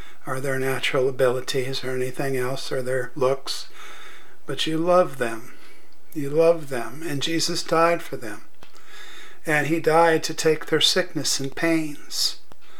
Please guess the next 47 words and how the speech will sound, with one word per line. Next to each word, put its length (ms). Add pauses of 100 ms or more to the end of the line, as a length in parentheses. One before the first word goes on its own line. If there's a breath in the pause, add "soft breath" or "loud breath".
(640 loud breath)
We 140
preached 480
Christ 400
the 80
healer 420
today, 420
Lord, 340
and 120
I 120
just 280
thank 300
you 80
for 160
your 180
compassion 800
for 180
those 380
that 100
are 120
watching 600 (540 loud breath)
and 200
the, 220
the 220
hurts 480
and 80
the 180
ailments 540
that 140
they 180
have 480
in 100
Jesus' 540
name. 380 (500 loud breath)
And 180
I 140
just 240
rebuke 540
these 300
things 320
in 140
the 80
name 340
of 200
Jesus 580
Christ 460
of 100
Nazareth. 640